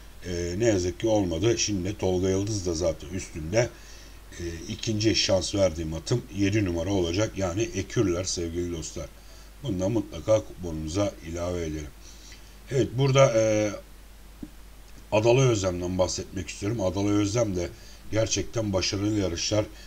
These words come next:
çıkartıyor. Bursa'da, e, güzel bir yarış çıkartmıştı. Bin dört yüz kumunu üçüncülükle ayrılmıştı. Bir numaradan bahsediyorum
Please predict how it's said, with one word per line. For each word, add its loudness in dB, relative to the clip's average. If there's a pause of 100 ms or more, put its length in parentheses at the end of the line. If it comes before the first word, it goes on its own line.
(140)
çıkartıyor. 0
Bursa'da, 6 (640)
e, -4 (100)
güzel 6
bir 2 (140)
yarış 0
çıkartmıştı. -2 (800)
Bin -2
dört 2
yüz -8
kumunu 0 (400)
üçüncülükle 0
ayrılmıştı. -2
Bir 6
numaradan -2
bahsediyorum -4